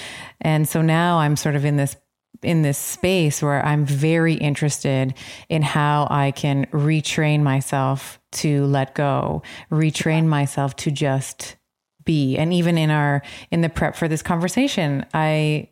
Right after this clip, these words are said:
you know, there's many, th-, we c-, we could talk about H R V and we could talk about nitric oxide and we could talk about all those great things that are benefits of breath work. But I think that there's also a place to,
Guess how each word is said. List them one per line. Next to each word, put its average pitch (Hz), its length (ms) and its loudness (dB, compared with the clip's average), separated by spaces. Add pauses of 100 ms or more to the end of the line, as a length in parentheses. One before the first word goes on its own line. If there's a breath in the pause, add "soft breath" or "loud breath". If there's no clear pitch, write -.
(100)
you 160 140 -2
know, 147 200 0 (120)
there's 151 260 -2 (320 loud breath)
many, 170 260 2
th-, - 120 -6
we 170 160 0
c-, - 180 -8
we 156 160 0
could - 180 -4
talk 143 280 -2
about 160 400 0
H 160 200 0
R 196 120 0
V 233 340 0
and 147 160 0
we 147 80 0
could - 160 -4
talk 151 200 -2
about 165 200 -2
nitric 160 380 -2
oxide 175 440 0
and 143 140 -2
we 143 100 2
could 160 140 -4
talk 175 160 -2
about 165 260 0
all 165 220 2
those 196 240 0
great 175 300 -2
things 240 260 4
that 147 140 2
are 147 120 2
benefits 156 760 -2 (400 loud breath)
of 156 160 -2
breath 135 280 -2
work. 135 320 -2 (280 loud breath)
But 160 80 2
I 156 80 2
think 185 180 -2
that 185 140 -2
there's 151 200 0
also 143 680 0 (160 loud breath)
a 170 80 -2
place 170 600 0
to, 143 600 0